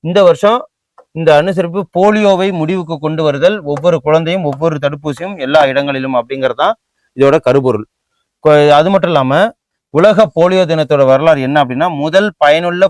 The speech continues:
போலியோ தடுப்பூசியை உருவாக்கியவர் யார் அப்படின்னா, டாக்டர் ஜோனஸ் சால்கின். அவரோட பிறந்த நாளை நினைவு கூறும் வகையில தான் இவரு ரோட்டரி இன்டர்நேஷனல் உலக போலியோ தினத்தை முதன் முதல்ல தொடங்கி வச்சாங்க.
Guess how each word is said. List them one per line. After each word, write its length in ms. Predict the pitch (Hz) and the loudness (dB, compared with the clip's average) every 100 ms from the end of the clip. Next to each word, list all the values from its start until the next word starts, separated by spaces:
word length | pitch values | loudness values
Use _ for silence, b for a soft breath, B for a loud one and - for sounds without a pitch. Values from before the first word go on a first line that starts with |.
| - | 0
போலியோ 300 | 160 175 170 | -2 0 -2
தடுப்பூசியை 560 | 147 147 156 147 160 | -4 -6 -8 -8 -6
உருவாக்கியவர் 500 | 147 143 147 143 131 | -2 0 0 -2 -6
யார் 220 | 123 135 | 0 2
அப்படின்னா, 320 | 139 120 131 196 240 _ _ b b _ | 0 -4 -2 -2 -4 _ _ b b _
டாக்டர் 400 | 135 156 - 180 165 117 | 2 2 2 -2 -2 -6
ஜோனஸ் 460 | 151 175 185 180 | -2 0 -2 -4
சால்கின். 540 | - 147 147 147 139 104 90 _ _ _ - | 0 0 0 -6 -6 -8 -12 _ _ _ -4
அவரோட 220 | 147 143 | 0 0
பிறந்த 340 | 107 156 190 | 0 0 0
நாளை 200 | 190 175 151 | 0 2 0
நினைவு 300 | 139 160 160 | -2 -4 -4
கூறும் 280 | 156 143 123 | -4 -2 -2
வகையில 300 | 135 143 127 | -4 -4 -2
தான் 200 | 160 240 - _ _ _ | -2 -2 -6 _ _ _
இவரு 220 | 143 151 214 | -2 0 0
ரோட்டரி 480 | - 147 170 175 160 | 0 0 2 0 -2
இன்டர்நேஷனல் 640 | 151 147 151 147 - 160 | -4 -4 -4 -4 -6 -6
உலக 260 | 139 156 156 | 0 0 0
போலியோ 360 | 131 147 156 | -2 -2 0
தினத்தை 340 | 147 131 123 180 | -2 -2 -2 -4
முதன் 300 | 208 131 143 | -4 -6 -6
முதல்ல 300 | 147 127 131 | -6 -6 -4
தொடங்கி 320 | 175 127 131 127 | -4 -6 -6 -6
வச்சாங்க. 340 | 107 117 104 | -6 -8 -8